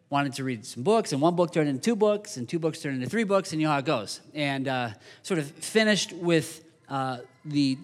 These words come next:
children's storybook Bible. I don't know if you have it, but, uh, it's a wonderful, wonderful book. And, uh, we were reading through this, and she wanted to read stories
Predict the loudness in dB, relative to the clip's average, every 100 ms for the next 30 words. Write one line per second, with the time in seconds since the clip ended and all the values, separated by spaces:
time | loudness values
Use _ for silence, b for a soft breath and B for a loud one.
0 | -8 -2 -2 2 0 0 -2 0 2 0
1 | -2 2 2 2 0 0 -4 -4 -2 0
2 | 0 -2 -2 -6 -6 B B B B B
3 | -6 -4 -4 -4 0 4 4 2 2 -2
4 | -2 B B B -4 -2 -4 -6 -4 -4
5 | -6 -12 -8 -6 -6 -4 -4 0 0 4
6 | 4 4 0 0 -2 -2 -4 -2 0 0
7 | 0 -2 -2 0 2 2 0 -4 -6 0
8 | 2 2 2 -2 -6 -8